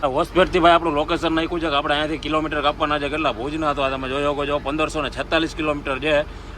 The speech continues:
અને અત્યારે આઠ વાગ્યા છે. આપણી જર્ની આઠ વાગીને ચાર મિનિટ થઈ છે અહીંયાથી ચાલુ.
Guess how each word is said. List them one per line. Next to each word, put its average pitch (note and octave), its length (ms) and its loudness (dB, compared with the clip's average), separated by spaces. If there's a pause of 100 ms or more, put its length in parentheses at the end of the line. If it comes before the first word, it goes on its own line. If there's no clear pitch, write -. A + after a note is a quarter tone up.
અને C#3 140 -4
અત્યારે D3 260 2
આઠ D3 260 6
વાગ્યા E3 280 2
છે. E3 80 0
આપણી D3 280 0
જર્ની C#3+ 280 0
આઠ D3 180 2
વાગીને D3+ 260 -4
ચાર C#3 200 2
મિનિટ D3+ 220 -8
થઈ C3+ 100 -6
છે B2 60 -6
અહીંયાથી C#3 500 -6
ચાલુ. D#3+ 180 2